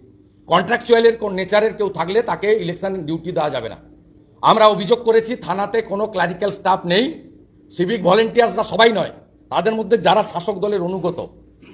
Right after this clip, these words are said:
সেই বাছাই করা লোকদের দিয়ে ইলেকশনের সমস্ত টাইপ করা, রেকর্ড করা, মেল করা এবং যা যা নির্দেশ আসছে ইলেকশন কমিশন থেকে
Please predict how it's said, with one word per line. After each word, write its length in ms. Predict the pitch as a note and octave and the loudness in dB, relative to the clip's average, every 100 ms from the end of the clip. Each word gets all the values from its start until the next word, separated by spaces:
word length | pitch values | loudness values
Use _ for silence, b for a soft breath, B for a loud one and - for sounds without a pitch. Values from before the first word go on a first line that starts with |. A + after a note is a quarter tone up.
| - | -14
সেই 120 | D#3+ F3+ | -4 0
বাছাই 360 | E3 E3+ G3+ | 2 2 0
করা 240 | A3+ A3+ A3 | 2 2 2
লোকদের 440 | F#3+ D#3+ G#3 D#3+ | 0 -2 -2 -2
দিয়ে 120 | G3+ | 0
ইলেকশনের 520 | A#3 F#3 G3 - G#3+ | 0 0 -8 -6 -6
সমস্ত 360 | G3 F3 F#3+ G3+ | -6 -8 -8 -8
টাইপ 340 | F3+ D3+ E3+ F3 | -6 -2 -2 -2
করা, 220 | E3+ F#3 | 0 2
রেকর্ড 280 | G#3+ D3+ F3+ | 0 -2 -6
করা, 260 | - F#3 G#3 | -2 0 0
মেল 220 | E3+ D#3 | -2 -8
করা 400 | E3+ G3 A3+ - - _ - | -4 0 0 -4 -20 _ -14
এবং 200 | - F#3+ | -8 -4
যা 160 | G3 G3+ | 0 2
যা 120 | A#3+ | 2
নির্দেশ 420 | A3 G3 E3+ A3 | 0 -2 0 2
আসছে 400 | G#3+ - F3+ A#2+ - - _ _ - | 0 -2 -6 -6 -10 -20 _ _ -6
ইলেকশন 320 | F3+ - G3+ | -4 0 0
কমিশন 340 | F#3+ F3 F3 | 0 -2 -6
থেকে 240 | E3 B2+ | -6 -8